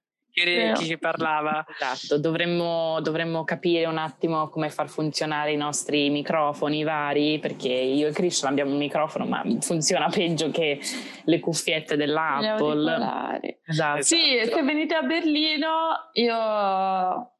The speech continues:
Speaker 2: conosco luoghi dove possiamo avere uno studio di registrazione.
Speaker 3: Top. Bello,
Speaker 1: Sì?
Speaker 3: bello.
Speaker 2: Beh, sì.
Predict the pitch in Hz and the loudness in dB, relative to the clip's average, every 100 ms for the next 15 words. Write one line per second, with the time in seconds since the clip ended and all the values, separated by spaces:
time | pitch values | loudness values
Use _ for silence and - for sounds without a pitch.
0 | _ _ _ - - - 220 208 202 - | _ _ _ -14 -2 2 4 4 0 -4
1 | - 214 202 202 196 196 202 208 208 - | -2 0 2 2 0 0 0 -2 -4 -2
2 | 214 202 208 208 208 208 202 240 220 220 | -2 0 0 0 0 -2 0 0 2 2
3 | 208 214 202 208 - 220 - 165 156 113 | 2 0 -2 -4 -2 -2 0 0 0 0
4 | - - 160 156 - 156 143 135 147 147 | -4 -2 -2 -2 -4 0 2 4 4 2
5 | 233 151 143 165 151 156 - _ _ _ | 2 0 0 0 -2 -6 -14 _ _ _
6 | - 262 - 196 - - - - | 2 4 4 0 -4 -4 -4 -4